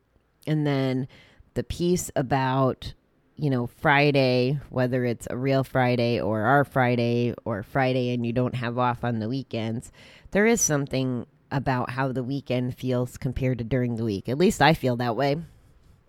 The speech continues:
I feel like even if I have a lot of to-dos or even if I'm traveling or whatever,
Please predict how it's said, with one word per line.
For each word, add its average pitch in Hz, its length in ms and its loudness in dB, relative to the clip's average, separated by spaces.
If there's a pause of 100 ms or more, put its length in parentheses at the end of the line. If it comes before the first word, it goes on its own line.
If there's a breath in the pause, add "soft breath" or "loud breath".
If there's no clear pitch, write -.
(1300 loud breath)
I 147 100 -2
feel 147 220 4
like 135 300 2 (300)
even 170 300 0
if - 100 -2
I 139 80 4
have 135 220 2
a 127 80 2
lot 131 300 2
of 123 200 0 (380)
to-dos 135 720 2
or 117 160 -2
even 131 240 0
if 131 100 -2
I'm 123 140 -2
traveling 127 640 0
or 107 140 -2
whatever, 120 520 -2